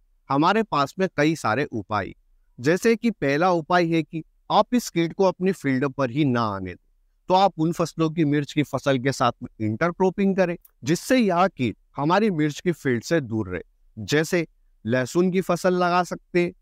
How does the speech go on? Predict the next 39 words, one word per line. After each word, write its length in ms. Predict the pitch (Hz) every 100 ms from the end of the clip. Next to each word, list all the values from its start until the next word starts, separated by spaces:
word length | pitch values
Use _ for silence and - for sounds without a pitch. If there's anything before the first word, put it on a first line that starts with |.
| -
या 200 | 147 185
फिर 220 | - 208
आप 160 | 196 -
प्याज 300 | 139 127 -
की 100 | 123
फसल 300 | 113 107 107
लगा 300 | 95 92 90
सकते 380 | 85 - _ 101
हैं। 60 | 98 _ _ _ 123
लहसुन 400 | 147 151 240 233
और 140 | 240
प्याज 360 | - 151 156 -
की 140 | 147
फसल 340 | - 98 - - _ _ -
मिर्च 240 | 151 208
की 140 | - 247
फसल 420 | - 147 151 127
को 160 | - - _ 196
एक 140 | 254
सुरक्षा 460 | - 143 139 - 180
कवच 300 | 127 117 -
का 140 | 156
काम 300 | 135 110 135
करेगी, 400 | 113 92 87 85 _ _ _ -
पर 120 | 202
गर्मी 400 | 185 139 147 175
के 160 | 170 202
सीजन 420 | - 131 120 110
में 100 | 95 - _ _
हम 160 | 156 175
लहसुन 360 | 131 123 160 156
और 120 | 156
प्याज 320 | 135 135 -
की 100 | 143
फसल 340 | - 123 135
तो 120 | 120 107
नहीं 300 | 104 127 160
लगा 240 | 160 165
सकते, 520 | 165 156 _ 156 143